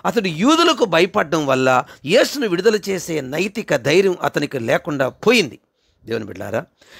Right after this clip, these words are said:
యేసు అతనికి ఏ జవాబు ఇవ్వలేదు. ఎందుకు ఇవ్వలేదు?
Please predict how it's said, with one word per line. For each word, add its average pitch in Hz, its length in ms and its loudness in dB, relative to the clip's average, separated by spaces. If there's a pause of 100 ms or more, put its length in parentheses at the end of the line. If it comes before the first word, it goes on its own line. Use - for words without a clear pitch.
(120)
యేసు 165 720 0
అతనికి 131 580 -4 (120)
ఏ 165 200 2
జవాబు 170 720 0 (220)
ఇవ్వలేదు. 135 520 0
ఎందుకు 202 280 -6
ఇవ్వలేదు? 175 560 -4